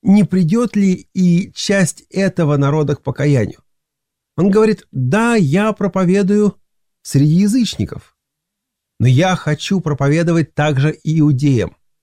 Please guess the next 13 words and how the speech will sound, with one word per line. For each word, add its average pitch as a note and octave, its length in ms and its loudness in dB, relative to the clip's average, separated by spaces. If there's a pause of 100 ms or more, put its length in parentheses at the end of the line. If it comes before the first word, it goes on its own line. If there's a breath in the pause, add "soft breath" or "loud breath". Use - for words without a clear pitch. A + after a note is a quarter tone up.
(560)
Он C3+ 140 2
рассказывал D#3+ 960 -2 (180 loud breath)
иудеям C3+ 680 0
о D#3 200 -4
покаянии D#3+ 1080 0
язычников F3+ 800 0 (680)
для C#3+ 360 2
того, F3+ 600 0 (600)
чтобы C#3 280 0
мотивировать D#3 760 0 (480)
иудеев G#2+ 760 0 (420)
к - 60 -20
покаянию. A2 540 -2